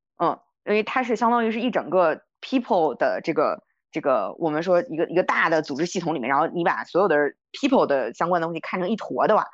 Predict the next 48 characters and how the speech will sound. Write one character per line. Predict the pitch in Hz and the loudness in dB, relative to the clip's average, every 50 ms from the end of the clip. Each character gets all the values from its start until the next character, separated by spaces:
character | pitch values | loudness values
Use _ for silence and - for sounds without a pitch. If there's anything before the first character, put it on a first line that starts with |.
| - - _ _ | -16 -20 _ _
那 | - 185 | 0 2
这 | 190 | 4
个 | 180 180 160 156 - _ _ _ _ _ _ | 4 4 4 2 0 _ _ _ _ _ _
入 | - 277 330 381 285 | 0 2 4 4 4
口 | - - 127 - | 4 2 0 -2
它 | - 180 | -2 -2
就 | 175 185 | -2 -2
很 | - 170 127 | -2 -2 -2
重 | 147 165 185 - - | 0 0 0 2 2
要 | 320 339 | 2 2
嘛， | 226 - - - _ | 2 0 -4 -8 _
对 | - 160 | -6 -4
吧？ | 156 156 | -2 -2
你 | 143 151 156 | -2 -4 -8
进 | 160 - 294 262 | -6 -4 -2 0
来 | 208 180 170 | 0 0 -2
一 | 170 | -2
些 | 165 175 180 | -2 -4 -4
什 | 175 - | -4 -6
么， | 139 147 151 156 156 - _ _ _ _ _ _ | -6 -6 -6 -6 -6 -8 _ _ _ _ _ _
什 | - - 147 | -14 -10 -4
么 | 143 156 160 156 156 147 147 - _ _ _ | -2 0 2 2 0 -2 -4 -8 _ _ _
这 | - 143 | -10 -6
个 | 147 151 156 | -4 -4 -4
<laughs> | 151 - 196 | -4 -4 -6
虾 | 165 - - 185 | -2 0 2 2
兵 | 185 190 196 | 2 2 2
蟹 | 190 185 160 | 2 2 4
将 | 165 190 180 165 | 4 4 4 2
的， | - - - - - - - - - - 349 - - | 2 0 -2 -2 -4 -4 0 2 2 2 2 2 2
<laughs> | 320 269 - - - - 539 508 349 - | 2 2 2 -2 -6 -6 -4 -4 -2 -2
然 | - - | 0 0
后 | - - | 0 0
取 | - - 190 180 | 0 -2 2 4
决 | 196 208 | 4 4
于 | 220 | 4
你， | 220 190 160 - 359 415 294 - | 4 0 -2 -4 -8 -10 -8 -4
你 | 190 180 | -2 0
能 | 170 165 180 196 196 | 2 2 2 2 0
后 | - - - 240 | 0 0 2 2
面 | 214 185 165 160 | 2 2 2 0
打 | - - - 131 | 0 0 0 0
一 | 147 | -2
个 | 185 | -2
什 | 202 180 | -2 -2
么 | 143 147 | -2 0
仗 | 147 208 262 311 262 | 2 4 4 4 2
嘛。 | 170 - | 0 -4